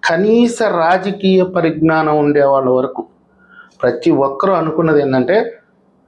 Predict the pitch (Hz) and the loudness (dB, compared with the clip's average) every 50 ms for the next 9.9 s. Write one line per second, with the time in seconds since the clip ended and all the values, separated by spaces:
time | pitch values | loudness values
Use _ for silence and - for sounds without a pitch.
0 | _ _ _ - - _ _ - 120 131 135 151 160 170 170 170 170 165 160 147 | _ _ _ -20 -20 _ _ -2 0 0 2 2 2 0 0 0 0 0 0 -2
1 | 135 143 139 135 131 - - 113 - - - _ _ _ _ _ _ _ - 139 | -2 -2 -2 -2 -2 -2 -4 -4 -4 -6 -12 _ _ _ _ _ _ _ -6 -4
2 | 147 147 156 160 160 151 135 135 127 123 131 135 135 139 139 - _ _ _ _ | -2 0 0 0 0 -2 -2 -2 -2 -2 -2 -4 -4 -8 -10 -14 _ _ _ _
3 | _ _ _ _ _ _ _ - 139 131 135 131 131 - - 151 135 113 117 117 | _ _ _ _ _ _ _ -4 -2 -2 -2 -2 -4 -4 -2 -2 0 0 0 0
4 | 113 113 - - - - - - _ _ _ _ _ _ _ _ _ - 135 143 | 0 0 -2 -4 -6 -8 -14 -20 _ _ _ _ _ _ _ _ _ -2 0 0
5 | 151 147 135 120 - 110 123 143 165 165 - - 160 156 - - - 185 220 - | 2 2 0 -2 -2 -2 0 0 0 0 0 -2 -2 -2 -2 -2 0 0 0 0
6 | - - - - - - _ _ _ - - 143 135 135 - - 139 131 123 120 | -2 -6 -10 -18 -20 -20 _ _ _ -6 -4 -2 -2 -2 -2 -2 -2 -2 -2 -2
7 | - 113 - - 117 104 92 92 - - _ _ _ _ _ _ _ - - - | -4 -6 -4 -4 -4 -4 -4 -6 -12 -18 _ _ _ _ _ _ _ -20 -20 -20
8 | - - _ - - 147 147 160 170 180 185 180 185 180 180 180 180 180 180 180 | -20 -18 _ -6 -4 -2 0 0 0 2 2 2 2 2 2 0 0 0 0 0
9 | 175 180 175 170 165 165 170 165 165 165 151 - 156 165 190 240 - - | 0 2 2 2 0 2 0 0 0 0 0 0 0 -2 -2 -4 -6 -8